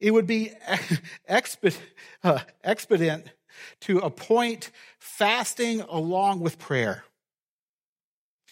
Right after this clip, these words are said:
Their sole purpose in this kind of fasting is to render themselves more eager and unencumbered for prayer. With a full stomach, our mind is not so lifted up to God." <laughs> I love that last line.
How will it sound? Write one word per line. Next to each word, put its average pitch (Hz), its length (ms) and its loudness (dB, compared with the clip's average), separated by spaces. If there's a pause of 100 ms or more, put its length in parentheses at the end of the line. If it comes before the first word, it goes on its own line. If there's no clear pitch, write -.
(200)
Their 190 120 4
sole 262 220 4
purpose 233 380 2
in 202 80 -6
this 208 120 0
kind 214 160 2
of 175 60 -4
fasting 196 380 -2
is 190 80 -2
to 190 120 -2
render 233 400 -2
themselves 190 640 -2
more 254 400 2
eager 220 540 -2 (320)
and 185 200 0 (140)
unencumbered 247 800 0
for 147 160 -6
prayer. 120 460 -2 (680)
With 185 140 2
a 208 60 4
full 302 260 2
stomach, 214 520 0 (320)
our 160 80 -4
mind 214 280 4
is 185 140 0
not 208 320 4
so - 120 -2
lifted 185 420 0
up 170 140 0
to 156 100 -8
God." 113 340 -2 (100)
<laughs> - 120 -4
I 151 200 -4 (220)
love 175 200 -2
that 143 160 -8
last 131 240 -8
line. 98 240 -16